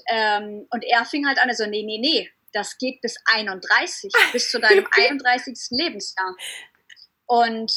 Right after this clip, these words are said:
Speaker 1: und dann meinte so, „Wann wirst denn du einunddreißig?“ Und das war, was war Oktober? Und ich so, „Im März.“ Also guckte so auf die Uhr,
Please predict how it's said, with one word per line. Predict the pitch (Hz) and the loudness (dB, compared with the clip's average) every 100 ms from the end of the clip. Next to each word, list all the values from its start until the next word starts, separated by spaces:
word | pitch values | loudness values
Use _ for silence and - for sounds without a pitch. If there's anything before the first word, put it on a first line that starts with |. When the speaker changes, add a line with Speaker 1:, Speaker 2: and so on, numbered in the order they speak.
| - | 2
Speaker 1:
und | 240 | 4
dann | 233 233 - | 4 2 -2
meinte | 254 262 | 2 2
so, | 262 | 2
„Wann | 262 254 | 0 2
wirst | 415 - | 0 0
denn | 277 | 0
du | - | 2
einunddreißig?“ | 285 254 254 294 415 208 196 - | 0 0 2 2 0 -4 -4 -6
Und | |
das | 214 | -2
war, | 233 | 2
was | 240 233 214 214 262 262 | 2 0 -4 0 0 0
war | 220 | -2
Oktober? | - - 302 311 214 | -2 -4 -4 -2 -2
Und | 185 233 | -4 -4
ich | - | 0
so, | |
„Im | 233 233 | 0 2
März.“ | 294 226 190 240 | 2 2 0 -4
Also | 233 226 | -6 -6
guckte | - 285 262 | -6 -6 -4
so | 254 | -4
auf | - | -4
die | |
Uhr, | 302 | -2